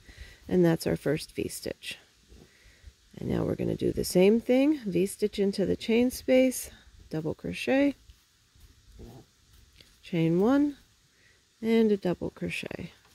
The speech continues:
And there we have it. We're gonna continue that round, and I'll meet you back at the end. We'll put our strap on to hang it around our neck.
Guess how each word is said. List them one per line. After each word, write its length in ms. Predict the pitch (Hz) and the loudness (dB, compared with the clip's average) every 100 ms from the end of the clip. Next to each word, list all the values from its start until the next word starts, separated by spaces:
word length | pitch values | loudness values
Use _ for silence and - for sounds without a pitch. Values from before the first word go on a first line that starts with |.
| - _ _ _ _ _ _ - _ _ _ _ | -20 _ _ _ _ _ _ -20 _ _ _ _
And 140 | 208 196 | -4 0
there 140 | 202 | 2
we 140 | 202 | 2
have 340 | 196 220 196 160 | 2 4 4 2
it. 120 | - _ - _ _ _ _ _ _ _ _ _ _ _ _ _ _ _ _ - | -6 _ -20 _ _ _ _ _ _ _ _ _ _ _ _ _ _ _ _ -10
We're 100 | - | -6
gonna 180 | 143 | -4
continue 540 | - 170 165 208 214 208 | -4 -4 2 4 6 4
that 200 | 202 - | 2 2
round, 460 | 208 233 269 302 - - _ _ | 0 2 2 0 -2 -12 _ _
and 160 | 160 147 | -8 -4
I'll 140 | 87 | -4
meet 300 | 78 156 226 | 0 2 2
you 60 | 247 | 2
back 300 | 226 220 220 | 2 2 0
at 80 | 214 | -2
the 180 | 214 214 | 2 4
end. 260 | 220 233 | 4 4
We'll 100 | 165 | 0
put 220 | - 185 | -2 -2
our 120 | 165 170 | 0 0
strap 460 | - 233 240 - | -2 -2 -2 -2
on 320 | 254 254 254 247 _ _ _ - - - - - _ _ - - _ _ _ | -2 -2 -2 -6 _ _ _ -20 -14 -14 -14 -20 _ _ -20 -20 _ _ _
to 140 | 175 | -2
hang 220 | 175 165 160 | 2 2 2
it 100 | 165 | 2
around 320 | 160 165 170 | 2 0 0
our 120 | - | 0
neck. 480 | 185 233 247 - | 2 2 0 -6